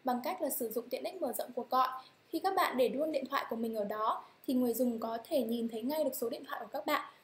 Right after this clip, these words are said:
và có thể gọi điện được luôn cho các bạn nếu mà họ tìm quảng cáo trên máy tính.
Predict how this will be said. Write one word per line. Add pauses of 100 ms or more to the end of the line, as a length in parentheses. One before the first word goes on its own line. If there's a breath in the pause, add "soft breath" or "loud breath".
(100)
và
có
thể
gọi
điện
được
luôn
cho
các
bạn
nếu
mà
họ (260)
tìm
quảng
cáo
trên
máy
tính.